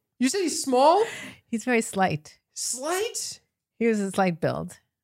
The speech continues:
Speaker 1: Five eleven is fucking enormous.
Speaker 2: Well, he looked small when I, but also qualifier,
Speaker 1: You're
Speaker 2: qualifier. I was on Quaaludes.
Speaker 1: When you've met him?
Speaker 2: I didn't actually meet him. What happened was
Speaker 1: Wait,
Speaker 2: he, I was in
Speaker 1: what?
Speaker 2: Vegas.
Speaker 1: You saw him on a, on a show or something?
Speaker 2: No.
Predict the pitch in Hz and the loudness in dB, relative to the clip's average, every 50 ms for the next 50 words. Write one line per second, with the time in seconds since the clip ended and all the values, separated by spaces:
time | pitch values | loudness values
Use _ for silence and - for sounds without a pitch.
0 | _ _ - 294 320 339 320 302 285 302 294 269 220 185 - - 262 - 277 240 | _ _ -2 0 0 0 2 4 4 4 4 4 2 0 0 -2 0 2 2 2
1 | 233 226 247 294 320 277 208 123 104 - - - 185 196 175 214 254 247 302 311 | 4 4 4 4 4 4 2 2 0 -2 -4 -2 0 2 4 4 4 4 4 2
2 | 311 - - 233 233 233 226 214 196 190 185 185 180 - - 170 185 - - 196 | 2 -2 0 4 6 6 6 6 6 4 4 2 2 0 0 -2 -2 2 4 4
3 | 208 - - - - 220 220 220 113 - - - - _ _ _ - - 170 175 | 4 4 2 2 2 2 2 0 -2 -4 -8 -14 -20 _ _ _ 4 6 6 8
4 | 175 180 - - 180 180 254 190 196 196 196 190 - _ _ _ _ - 196 202 | 6 4 4 4 6 6 6 6 6 4 2 -2 -6 _ _ _ _ 8 8 8
5 | 214 220 226 - - 214 220 226 226 - - 196 190 190 175 185 180 170 - 165 | 8 6 4 2 2 2 2 2 0 0 2 2 2 4 4 2 2 2 2 2
6 | 160 143 135 139 147 147 - - _ _ _ _ _ _ _ _ _ _ - 151 | 2 2 -2 -4 -6 -10 -12 -16 _ _ _ _ _ _ _ _ _ _ 2 2
7 | 151 147 143 139 135 139 143 156 196 254 285 247 165 139 - _ _ _ _ _ | 4 4 2 0 2 2 4 4 4 4 2 2 0 -4 -6 _ _ _ _ _
8 | _ 170 185 190 202 202 190 165 - 170 180 190 - - 196 190 180 180 180 165 | _ 0 0 2 0 0 -2 -4 -2 0 0 0 0 -2 0 0 2 2 2 2
9 | 165 143 123 165 151 147 165 160 185 190 220 - 220 220 208 175 170 208 214 175 | 2 0 -2 -2 -2 0 2 4 4 2 2 2 0 0 2 4 4 6 6 4
10 | 170 - 160 151 - 170 170 170 170 196 202 202 190 185 170 165 151 143 139 139 | 4 2 2 2 2 2 2 4 2 2 2 2 4 4 4 4 4 2 -2 -4
11 | 151 - - - 170 170 165 160 - 202 185 196 208 202 208 202 196 185 180 170 | -6 -8 -10 -4 -2 -2 -2 -2 -2 -2 -2 -2 0 2 2 2 2 0 -2 -2
12 | - 170 170 165 160 156 - - 180 175 196 208 220 226 - 254 247 269 269 269 | 0 0 2 2 2 0 0 0 0 2 2 2 0 -2 -4 -4 -4 -2 -2 0
13 | 185 165 170 175 240 247 196 - | 2 4 4 4 4 4 0 -4